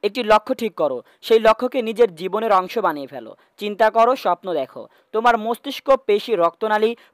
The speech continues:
পুরো শরীরে সেই লক্ষ্যকে ছড়িয়ে দাও, আর বাকি সব কিছু ভুলে যাও। এটাই সাফল্যের পথ। সাফল্য তখনই আসে, যখন একজন মানুষ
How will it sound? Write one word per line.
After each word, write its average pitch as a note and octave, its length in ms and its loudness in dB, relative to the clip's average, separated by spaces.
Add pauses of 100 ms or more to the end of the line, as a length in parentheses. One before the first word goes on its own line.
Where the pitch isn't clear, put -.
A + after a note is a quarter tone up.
পুরো C4 220 2
শরীরে A#3 520 0
সেই A3 260 -4
লক্ষ্যকে G#3 400 -2
ছড়িয়ে D#3 340 -8
দাও, A#2+ 240 -10
আর D3+ 180 -2
বাকি E3 260 -4
সব A#3 260 -2
কিছু B3 220 -10
ভুলে D3+ 240 -8
যাও। B2 200 -12 (100)
এটাই A3+ 280 -4
সাফল্যের F#3 540 -6
পথ। C#3 220 -4 (4000)
সাফল্য C#4 420 2
তখনই C#4+ 420 2
আসে, C4 300 4
যখন A3 320 0
একজন B3 280 -2
মানুষ G#3+ 300 0